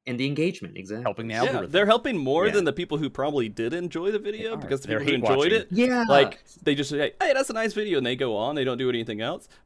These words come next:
Speaker 3: But this guy is
Speaker 1: Yeah.
Speaker 3: adding a comment.
Speaker 1: Exactly.
Speaker 2: They probably subscribe 'cause they wanna, like, make more angry comments.
Speaker 1: No,
Speaker 2: Like,
Speaker 1: that's what
Speaker 2: nice
Speaker 1: happens
Speaker 2: video.
Speaker 1: usually. I see some angry faces come t-,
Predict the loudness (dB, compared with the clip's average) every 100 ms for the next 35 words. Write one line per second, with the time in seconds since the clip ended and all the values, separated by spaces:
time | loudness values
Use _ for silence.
0 | -12 -6 -4 -4 0 2 4 2 2 0
1 | -4 -8 _ _ -20 -12 -8 -8 -8 -12
2 | _ _ _ _ _ -12 -10 -6 -4 -2
3 | -2 -2 -4 -8 -2 0 2 0 -2 -4
4 | -2 -2 -2 -4 -4 -8 -12 -12 -10 -8
5 | -8 -10 -12 -12 -12 -12 -12 -14 _ _
6 | _ _ 0 2 2 0 -2 -2 -2 -2
7 | -2 -2 -2 -2 -2 -2 0 0 0 0
8 | 0 -2 -4 -4 -4 -4 -4